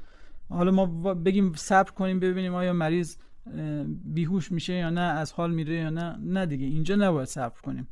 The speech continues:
اینجا باید هر چه سریعتر اقدام کنیم. اقدام همی هست که مریض رو برسونیم. به خصوص باز من تاکید می‌کنم، اگر در پیرامون مریض بقایایی از اون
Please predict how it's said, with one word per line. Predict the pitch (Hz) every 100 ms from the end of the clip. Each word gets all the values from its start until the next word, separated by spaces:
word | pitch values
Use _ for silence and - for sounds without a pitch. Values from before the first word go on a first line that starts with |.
| - - -
اینجا | 160 180
باید | 185 196
هر | 160 185
چه | -
سریعتر | 165 160 151 147 185 175
اقدام | 151 180 202
کنیم. | 220 226 202
اقدام | 156 180 185
همی | 185 190
هست | 190 -
که | 196
مریض | 175 151 160
رو | 170
برسونیم. | 156 175 175 196 208 - - - -
به | 220
خصوص | 233 233 226 220
باز | - 196 180
من | 190 180
تاکید | 160 147 196 208
می‌کنم، | 214 220 226 226 - - - -
اگر | 185 190 160
در | 135 151 147
پیرامون | 131 - 160 160 196 208
مریض | 156 139 135 123 - - - -
بقایایی | 165 170 151 160 190 240 208
از | 160 160 175
اون | 170 156